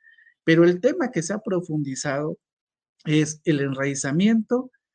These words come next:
el nivel de violencia, el nivel de, de, de desmembramiento que está teniendo el crimen organizado hacia la población en Chiapas.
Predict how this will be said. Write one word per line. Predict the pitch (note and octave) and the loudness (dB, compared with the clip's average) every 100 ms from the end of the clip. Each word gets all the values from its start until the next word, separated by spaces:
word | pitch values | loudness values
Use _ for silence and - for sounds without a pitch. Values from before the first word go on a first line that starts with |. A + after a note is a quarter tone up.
| _ _ | _ _
el | - D3+ C3+ | 0 0 2
nivel | C3+ E3+ G3 | 0 0 0
de | G3 | 0
violencia, | F3 D3+ E3 G3+ G3+ - A3 A3+ - | 0 0 0 0 -2 -2 -2 -2 -6
el | D#3 D3+ | -4 -2
nivel | C#3+ C#3+ D#3+ | -2 -4 -4
de, | F3+ F3+ E3+ - | 0 0 -2 -6
de, | C3+ C3 C3 A#2+ A#2+ _ | -8 -6 -6 -8 -10 _
de | B2+ | -10
desmembramiento | C3 B2+ D3 D#3 D3 D3 D3+ E3 G3+ G3 F#3+ C#3 | -8 -6 -2 0 -2 -2 0 4 4 4 -2 -12
que | - | -12
está | - D#3+ | -6 -6
teniendo | E3 D#3+ D#3 D3+ C#3 | -4 -4 0 -2 -2
el | B2 | -8
crimen | C3+ D3 | -6 -4
organizado | D#3 E3+ F3+ F3 E3+ E3+ F#3 - | -4 -2 -2 0 -2 -4 -6 -8
hacia | C3+ D3 | -8 -8
la | C3+ C3+ | -8 -10
población | A#2+ A#2+ A#2+ - C3+ C3+ | -8 -6 -6 -6 -6 -6
en | C3 | -6
Chiapas. | B2 B2+ A2+ - - - | -6 -6 -8 -8 -12 -12